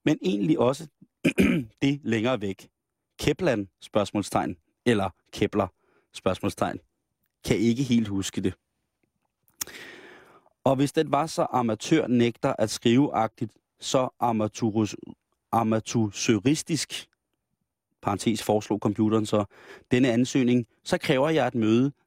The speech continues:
inden et år. Kaffeløst. Kaffe vil jeg ikke drikke for at mødes. Det er også sjovt at tale om ting, man siger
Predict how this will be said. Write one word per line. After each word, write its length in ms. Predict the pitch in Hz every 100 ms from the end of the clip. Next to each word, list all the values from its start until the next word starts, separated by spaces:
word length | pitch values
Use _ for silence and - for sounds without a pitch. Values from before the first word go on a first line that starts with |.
| _ -
inden 320 | 123 110 131 131
et 120 | 107
år. 300 | 95 - _ _ _ _ _ _ _ _ -
Kaffeløst. 720 | 123 143 170 151 - - - _ _ -
Kaffe 300 | 139 156 151
vil 140 | 113
jeg 100 | 101
ikke 120 | 117
drikke 340 | 135 120 131 131 _
for 180 | - 117
at 60 | 120
mødes. 460 | 113 117 127 - _ _ _ _
Det 100 | 165
er 60 | 135
også 220 | 117 -
sjovt 280 | - 127 -
at 80 | 104
tale 240 | 113 117
om 100 | 113
ting, 340 | - 139 -
man 120 | 123 107
siger 400 | - 113 117